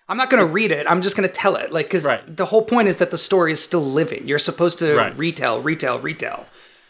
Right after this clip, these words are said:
Speaker 2: Yeah, so it's a, it's a talk story, which is,
Speaker 1: Yeah.
Speaker 2: I mean, that's cool. Um, but, <laughs> like, it's a little heavy-handed. <laughs>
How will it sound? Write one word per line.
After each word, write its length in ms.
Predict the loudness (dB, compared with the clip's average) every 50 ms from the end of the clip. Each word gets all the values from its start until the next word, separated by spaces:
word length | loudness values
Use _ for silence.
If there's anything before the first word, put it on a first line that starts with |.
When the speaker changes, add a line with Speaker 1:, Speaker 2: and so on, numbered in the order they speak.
| _ -2
Speaker 2:
Yeah, 140 | 0 0 2
so 140 | 2 0 -2
it's 120 | -2 -4
a, 80 | -8 -14 _ -12
it's 180 | -10 -8 -6 -6
a 60 | -8
talk 420 | -8 -6 0 2 2 2 0 -4
story, 460 | -16 -14 -10 -8 -8 -8 -6 -8 -8
which 240 | -8 -10 -12 -12 -12
is, 100 | -10 -8
Speaker 1:
Yeah. 140 | -6 -6 -6 -2
Speaker 2:
I 100 | -2 -2
mean, 120 | -2 -2
that's 220 | -4 -4 -6 -6 -10
cool. 400 | -6 -6 -4 -4 -4 -8 -10 _ _ _ _ _ _ _ _ -6
Um, 640 | -4 -2 0 0 0 -2 -2 -6 -8 -12 -14 -18 _ _ _ _ _ _ _ _ _ _ _ _ _ _ _ _ _ _ _ _ _ _ _ _ _ _ _ _ _ _
but, 480 | -6 -2 -2 0 0 0 -2 -4 _ _ _ _ _ _ -20
<laughs> 1400 | -20 -20 -20 -20 -20 -20 -20 -20 -20 -20 _ _ _ _ _ _ -20 -20 -20 _ -20 _ _ _ _ _ _
like, 160 | -14 -14 -14 -16 _ _ _ _ _ _ _ _ _ _ _ _ _ _ _ _ _ _ _ _ _ _ _ _ _ _ _ _ _ _ _ _
it's 80 | -8
a 40 | -6
little 200 | -4 -4 -4 -4
heavy-handed. 720 | -6 -6 -8 -6 -4 -4 -4 -4 -2 -2 -2 -4 -4 -8 -16 _ _ _ _ -16
<laughs> 140 | -16 -16